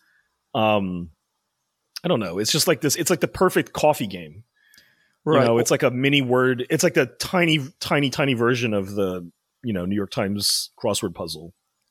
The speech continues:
Speaker 2: Right.
Speaker 1: that you can finish within half a cup of coffee.
Speaker 2: What is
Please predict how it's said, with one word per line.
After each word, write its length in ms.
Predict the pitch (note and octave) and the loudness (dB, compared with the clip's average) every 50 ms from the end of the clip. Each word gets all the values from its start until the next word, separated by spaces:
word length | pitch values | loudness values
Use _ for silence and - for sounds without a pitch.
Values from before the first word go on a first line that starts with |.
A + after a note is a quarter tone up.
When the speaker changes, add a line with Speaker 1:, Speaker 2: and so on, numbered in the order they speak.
| - | -4
Speaker 2:
Right. 240 | C#3 C#3 C3+ B2+ A#2 | 0 2 4 4 4
Speaker 1:
that 80 | A#2+ A#2+ | 2 2
you 100 | A2 A2 | 0 0
can 120 | - A#2+ | 0 -2
finish 300 | G2+ - A#2+ A2+ G#2+ - | 0 0 0 0 0 -2
within 300 | A2 G#2+ - A#2 G#2+ G2 | -4 -4 -2 0 0 0
half 220 | G2 G2 F2 E2+ - | -2 -4 -4 -6 -6
a 40 | |
cup 200 | G2 - F2 - | -10 -12 -12 -14
of 100 | F2 - | -16 -12
coffee. 380 | - - E2 D2+ - C#2+ C#2 _ _ _ _ _ _ _ _ _ | -8 -8 -8 -8 -8 -14 -20 _ _ _ _ _ _ _ _ _
Speaker 2:
What 420 | - D3+ C3+ C3+ D3+ F3 B3 C4+ - A3 | -10 -8 -2 2 6 6 6 6 4 2
is 500 | B3 C4 B3+ B3 B3 A#3+ G3 D#3 - | 2 4 4 4 4 4 2 0 -2